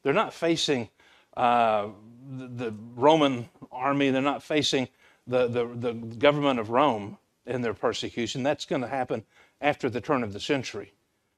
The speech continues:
But they're facing enough friction that it could be that, that men did not want to lead, uh, as an elder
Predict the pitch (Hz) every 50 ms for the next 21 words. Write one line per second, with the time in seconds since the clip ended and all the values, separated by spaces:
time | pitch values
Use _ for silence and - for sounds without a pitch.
0 | _ _ _ _ _ _ _ _ _ - 143 170 170 170 - 175 - - - 214
1 | 226 226 - 214 185 175 170 - 156 147 147 170 180 165 - - - 185 196 -
2 | - - 160 156 143 143 131 143 139 151 - 156 170 - - - - 202 202 170
3 | 143 165 185 180 165 143 139 131 127 - _ - - - _ - 156 160 135 127
4 | 127 139 160 196 190 165 151 151 139 151 151 151 151 117 135 131 151 151 143 -
5 | - - 175 156 147 135 110 - 135 127 151 190 202 180 143 131 135 143 - -
6 | _ _ _ _ _ _ _ - 120 123 117 117 117 117 131 139 160 151 151 127
7 | 143 131 131 131 135 143 175 190 180 139 127 127 123 135